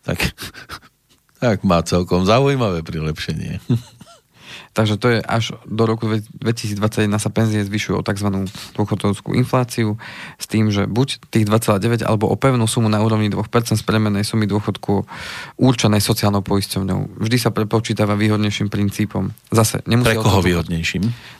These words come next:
Speaker 2: Pre toho, pre toho poberateľa, teda pre toho
Speaker 1: Áno?
Speaker 2: dôchodcu, áno.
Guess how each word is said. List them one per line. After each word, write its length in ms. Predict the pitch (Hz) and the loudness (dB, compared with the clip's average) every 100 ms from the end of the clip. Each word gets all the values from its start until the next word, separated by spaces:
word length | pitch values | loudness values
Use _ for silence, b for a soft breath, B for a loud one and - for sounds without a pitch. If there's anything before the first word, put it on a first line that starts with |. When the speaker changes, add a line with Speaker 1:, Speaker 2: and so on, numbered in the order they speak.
| - | -2
Speaker 2:
Pre 100 | 120 | 0
toho, 300 | 120 110 110 | 2 2 0
pre 240 | 113 113 | -2 -2
toho 320 | 107 107 104 | 0 0 -2
poberateľa, 640 | - - 107 101 101 104 101 | -4 -4 0 0 0 0 0
teda 200 | 101 101 | 0 0
pre 160 | - 98 | -2 0
toho 160 | 101 | 2
Speaker 1:
Áno? 160 | 95 127 | 4 4
Speaker 2:
dôchodcu, 240 | 185 - - | 4 -2 -2
áno. 160 | 101 | -2